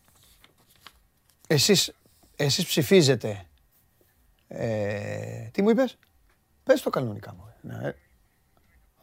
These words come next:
Α, εντάξει, ε, δεν χρειάζεται καν αυτό, μη φοβάσαι. Έχω, θέλω να πω κάτι.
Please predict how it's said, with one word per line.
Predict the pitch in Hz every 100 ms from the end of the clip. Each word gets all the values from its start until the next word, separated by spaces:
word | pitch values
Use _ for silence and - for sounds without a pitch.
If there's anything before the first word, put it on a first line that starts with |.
| -
Α, | 277 185
εντάξει, | 202 214 - 240
ε, |
δεν | 240 233 220
χρειάζεται | 156 127 156
καν | 185 127
αυτό, | 113 104 107 - 127
μη | 147
φοβάσαι. | 127 107 - - _ -
Έχω, | 135 135 131
θέλω | 123 147
να | 139 135
πω | 139
κάτι. | 139 123